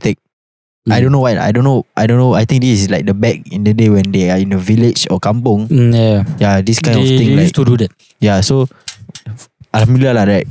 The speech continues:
Speaker 1: Now, there's nothing happen already lah. Like, you know, so far, like, my mother keep saving. There's a lot of, of money already. I mean, um, I mean,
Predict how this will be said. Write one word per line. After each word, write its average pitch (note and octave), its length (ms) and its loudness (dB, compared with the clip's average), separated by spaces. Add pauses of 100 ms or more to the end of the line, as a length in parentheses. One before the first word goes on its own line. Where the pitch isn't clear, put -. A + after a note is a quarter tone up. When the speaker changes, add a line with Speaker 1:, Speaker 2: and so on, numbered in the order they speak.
Speaker 1:
Now, A#2+ 480 0 (240)
there's G#2 240 -2
nothing B2 240 0
happen B2 320 0
already B2 240 2
lah. G2 160 0
Like, G2+ 240 0 (400)
you C3 80 -6
know, D3 100 2
so C3 140 2
far, A#2 240 0
like, G2 160 -2
my G2+ 80 0
mother C3 240 0 (240)
keep A2 160 -4
saving. A#2+ 320 0
There's G2+ 160 0
a G#2 80 0
lot A2+ 240 2
of, - 160 -12 (160)
of G#2+ 240 -4
money A#2+ 280 2
already. A2 280 2 (640)
I A#2 80 2
mean, C#3 320 0 (400)
um, A2+ 480 -2 (800)
I C#3+ 160 0
mean, E3 320 0